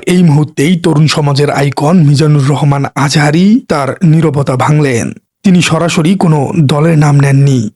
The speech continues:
কোনো প্রতীকের কথা বলেননি, কিন্তু তিনি তার Facebook পোস্টে এমন কিছু কি ইন্ডিকেটরস বা নির্দেশক শব্দ ব্যবহার করেছেন, যা বর্তমান রাজনীতির সমীকরণে একটি বিশেষ দলের দিকেই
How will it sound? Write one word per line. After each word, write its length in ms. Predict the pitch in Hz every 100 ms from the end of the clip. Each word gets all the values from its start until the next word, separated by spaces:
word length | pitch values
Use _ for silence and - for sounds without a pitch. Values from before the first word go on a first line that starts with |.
| _ -
কোনো 200 | 156 139
প্রতীকের 420 | 185 175 160 156
কথা 240 | 160 143
বলেননি, 680 | 143 143 160 160 147 120 - - _ -
কিন্তু 260 | 180 160
তিনি 280 | 165 170 165
তার 160 | 156 147
Facebook 440 | - 156 151 180
পোস্টে 560 | 180 147 131 156 165 190
এমন 300 | - 151 170
কিছু 340 | 165 147 151 131 -
কি 300 | 196 202 294 -
ইন্ডিকেটরস 720 | 160 156 - 147 160 185 165
বা 400 | 147 131 117 - _ _ -
নির্দেশক 600 | 156 151 143 160 165 -
শব্দ 300 | - 156 143
ব্যবহার 480 | 143 139 156 156 147
করেছেন, 600 | 139 131 - 170 190 240 - _ _ 160
যা 300 | 135 147 131 131
বর্তমান 460 | 156 160 180 175
রাজনীতির 480 | 147 147 135 151 151
সমীকরণে 760 | 139 - 165 165 160 131 165 196
একটি 420 | 185 - 143 135 -
বিশেষ 420 | 151 151 - 165
দলের 320 | 139 143 139
দিকেই 380 | 131 139 139 131